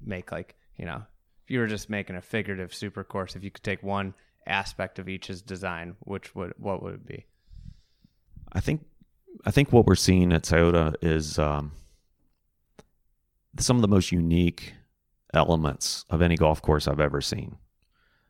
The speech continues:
Speaker 2: When you look at the original construction pictures and you look at the dodo bird from the twenty-six Open, there are things on that drawing and things that are represented in the pictures we have that I've never seen anywhere. Now, there might be other places, and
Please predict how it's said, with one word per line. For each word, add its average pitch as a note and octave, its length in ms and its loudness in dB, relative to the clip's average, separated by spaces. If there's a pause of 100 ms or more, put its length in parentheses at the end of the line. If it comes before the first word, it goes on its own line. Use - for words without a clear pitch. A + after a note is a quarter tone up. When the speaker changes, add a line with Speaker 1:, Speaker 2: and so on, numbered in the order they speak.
(100)
Speaker 2:
When F2 140 0
you G2+ 120 8
look F#2+ 200 8
at E2 80 0
the D#2+ 100 4
original E2 280 4
construction D#2+ 500 0
pictures D#2 600 0 (460)
and D#2+ 160 0
you D#2 80 2
look E2 220 4
at D#2+ 180 6
the D2+ 60 2
dodo D#2+ 280 4
bird D#2+ 460 2
from D#2+ 200 -4
the D2 80 -2
twenty-six D#2+ 500 -2
Open, D2+ 340 -2 (520)
there G#2+ 100 10
are - 20 10
things G2 240 4
on F2 100 6
that E2 160 4
drawing E2 600 0 (280)
and D#2 200 -2
things E2+ 200 2
that F2 100 4
are - 40 0
represented D#2+ 460 2
in D#2 80 0
the D2+ 80 -2
pictures - 340 2
we E2 100 6
have E2 300 2 (460)
that D#2+ 140 4
I've D#2+ 160 4
never D2 220 2
seen C#2+ 520 -4
anywhere. D2 280 -2
Now, F2 200 4
there F2+ 140 6
might F2 220 4
be D2+ 100 2
other D2 140 -2
places, D2+ 480 -4
and - 140 -14